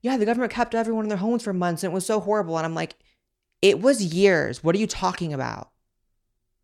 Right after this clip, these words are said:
The collective trauma has people remembering it differently, has people just rather not talk about it.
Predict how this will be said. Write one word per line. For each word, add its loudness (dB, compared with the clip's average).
The 0
collective 2
trauma 0
has -2
people -2
remembering 0
it 0
differently, -2
has 2
people -2
just 0
rather 2
not -4
talk -2
about -2
it. -4